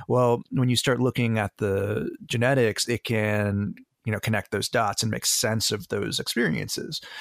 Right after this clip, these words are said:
So for, say, someone that, you know, uses an indica and, and is, like, wired, or someone that takes a sativa and they wanna go to sleep, that kind of reaction is really interesting to look at, okay, where,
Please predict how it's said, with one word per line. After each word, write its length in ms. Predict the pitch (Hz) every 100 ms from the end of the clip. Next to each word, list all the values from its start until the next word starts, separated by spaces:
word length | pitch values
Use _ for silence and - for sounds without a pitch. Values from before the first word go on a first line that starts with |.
| -
So 500 | - 147 127 113 113 -
for, 160 | - 127
say, 180 | - 123
someone 640 | - 117 113 110 107 110
that, 280 | 117 101 - _ _ _ _ _ _ -
you 80 | 123
know, 180 | 104 95 -
uses 440 | 123 120 110 110
an 80 | 104
indica 540 | 104 131 123 123 110 107
and, 80 | 107
and 200 | 110 107
is, 80 | 104
like, 120 | 98
wired, 600 | 117 117 117 123 101 101
or 180 | 67 107
someone 280 | - 107 104
that 100 | -
takes 200 | 107 -
a 60 |
sativa 640 | - 110 120 113 110 104 107 - - -
and 560 | 117 110 107 104 101 98
they 100 | 107
wanna 200 | 101 98
go 60 |
to 60 | 98
sleep, 640 | - 156 170 120 101 - - - - _ _ -
that 400 | 117 135 139 -
kind 180 | 147
of 140 | 120 107
reaction 580 | 104 110 123 - 135 107
is 140 | 101
really 260 | 110 95 101
interesting 540 | 120 120 104 - 101
to 80 | 110
look 280 | 113 107 120
at, 300 | 104 104 - 101
okay, 200 | 107 101
where, 640 | 101 113 113 107 107 107